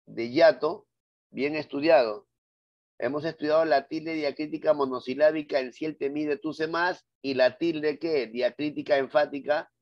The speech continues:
en pronombres incro-, in-, interrogativos y exclamativos. Solo no lleva tilde para nada. Solo vi un gato solo significa solamente vi un gato solitario, no lleva. La O entre números ya no lleva,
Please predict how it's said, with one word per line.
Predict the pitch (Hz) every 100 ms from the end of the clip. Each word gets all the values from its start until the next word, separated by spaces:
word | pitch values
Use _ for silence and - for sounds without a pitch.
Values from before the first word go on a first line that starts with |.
| _ _ _
en | - 123
pronombres | 120 139 151 143
incro-, | 143 131 123 -
in-, | 123 120 - -
interrogativos | 117 117 113 113 147 151 135
y |
exclamativos. | 131 113 107 - 120 101 98 _ _ _ _ _
Solo | - 220 233 202
no | 180 190
lleva | 190 190 175 196
tilde | 190 156
para | 127 139 127
nada. | 143 143 113 104 _ _ _ _ _ _ _ _
Solo | - 165 170
vi | 165 175
un | 175
gato | 175 190 156
solo | 185 185
significa | 160 147 139 165 156
solamente | 151 151 151 151 143
vi | 139
un | 147
gato | 151 147 147
solitario, | 135 117 110 135 117 107 - _ _
no | 123
lleva. | 131 123 104 98 - _ _ _ -
La | 160 175
O | 226 247
entre | 220 196 202
números | 240 233 226 226 202 131
ya | 123 170 180
no | 180
lleva, | 165 180 131 113